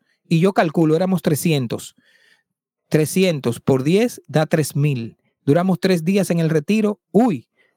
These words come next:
hicimos una huella ecológica, ambiental de nueve mil vasitos plásticos.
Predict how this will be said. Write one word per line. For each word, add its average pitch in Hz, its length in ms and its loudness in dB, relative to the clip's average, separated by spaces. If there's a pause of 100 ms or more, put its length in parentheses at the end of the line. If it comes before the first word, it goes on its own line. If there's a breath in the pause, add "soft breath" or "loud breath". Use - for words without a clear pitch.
hicimos 190 280 0
una 214 120 0
huella 170 560 -2 (720)
ecológica, 165 600 0
ambiental 143 640 -2
de 135 280 0 (180)
nueve 135 320 0
mil 214 400 0 (160)
vasitos 170 520 -2
plásticos. - 640 -4